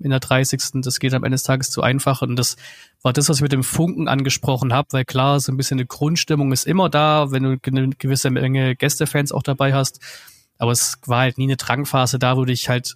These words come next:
hypen kannst mit zwei, drei Ecken am Stück und da ist ein Pfostenschuss und hier und da.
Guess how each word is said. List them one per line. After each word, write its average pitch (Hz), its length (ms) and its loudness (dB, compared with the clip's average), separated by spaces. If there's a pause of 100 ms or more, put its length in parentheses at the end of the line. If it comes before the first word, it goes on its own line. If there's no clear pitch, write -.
hypen 139 340 0
kannst 127 400 0
mit 131 120 -4
zwei, 131 260 0
drei - 180 0
Ecken - 260 -4
am 131 100 0
Stück 131 300 -2
und 123 140 -6
da 131 140 4
ist 139 120 0
ein 135 80 -4
Pfostenschuss 135 640 -2
und 127 100 -6
hier 139 180 0
und 139 120 2
da. 131 220 2